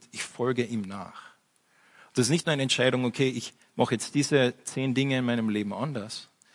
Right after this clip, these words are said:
Das sind nicht Verhaltensregeln. Das Christentum ist keine, keine Religion. Jesus ist nicht gekommen, um zu sagen, „Hier sind die zehn Dinge, die du jetzt machen musst, damit du Gott kennenlernst.“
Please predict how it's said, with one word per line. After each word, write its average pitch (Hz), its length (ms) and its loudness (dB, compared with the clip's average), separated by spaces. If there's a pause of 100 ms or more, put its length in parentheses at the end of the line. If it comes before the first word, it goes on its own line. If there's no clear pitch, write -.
Das - 100 -10
sind 120 140 -2
nicht 143 140 -4
Verhaltensregeln. 120 840 -4
Das 87 160 -8
Christentum 135 560 -6
ist - 220 -12
keine, 135 340 -4 (280)
keine 127 260 0
Religion. 120 380 2
Jesus 123 280 -2
ist 117 100 -6
nicht 151 180 -2
gekommen, 135 420 0
um 127 100 -2
zu 131 120 -6
sagen, 117 300 -2 (300)
„Hier 143 220 4
sind 156 260 -2
die 143 200 0
zehn 143 300 -2
Dinge, 143 260 2
die 127 120 2
du 123 100 2
jetzt 127 320 -2
machen 123 320 -4
musst, 123 400 -4
damit 113 220 -2
du 120 40 -6
Gott 120 220 -6
kennenlernst.“ 92 760 -10